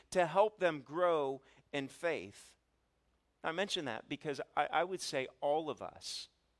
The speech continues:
in our walk with Jesus, the,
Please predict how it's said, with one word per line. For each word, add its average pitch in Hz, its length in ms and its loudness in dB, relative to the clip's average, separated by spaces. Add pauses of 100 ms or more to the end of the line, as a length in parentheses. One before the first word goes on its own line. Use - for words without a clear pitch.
(720)
in 127 140 -6
our 117 160 0
walk 127 320 -2
with 104 220 -12
Jesus, 117 720 -12 (720)
the, 139 120 -6